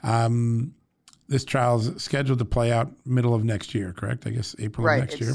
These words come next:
Speaker 2: July,
Speaker 1: July.
Speaker 2: uh, twenty twenty-one.
Speaker 1: Right. And, uh, there are a lot of big names that could be dragged into this trial, aren't there?
Speaker 2: There are big names, and whether or not they're gonna call them as witnesses, um, on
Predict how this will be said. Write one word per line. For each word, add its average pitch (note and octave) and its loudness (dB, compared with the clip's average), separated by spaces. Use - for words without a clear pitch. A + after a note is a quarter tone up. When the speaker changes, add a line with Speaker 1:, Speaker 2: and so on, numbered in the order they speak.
Speaker 2:
July, C#3 -4
Speaker 1:
July. A2+ 2
Speaker 2:
uh, B2+ -8
twenty D3+ -8
twenty-one. A#2+ -12
Speaker 1:
Right. A2 0
And, G#2+ 0
uh, G#2+ 2
there A#2+ 0
are A#2 2
a A2+ 0
lot A#2 2
of A2+ 0
big A2 0
names A2+ 2
that G#2 -2
could G#2+ -2
be G#2+ 0
dragged G#2 0
into G#2+ -2
this G#2 -4
trial, G#2 0
aren't A2 0
there? F2+ -2
Speaker 2:
There A#3+ 4
are A#3+ 4
big A#3+ -2
names, A3+ 0
and F#3 -4
whether G3 0
or F#3+ -6
not F#3 -4
they're F3+ -4
gonna D#3+ -6
call C4+ -2
them D3 -4
as D3 -14
witnesses, E3 -12
um, C3+ -4
on C#3 -8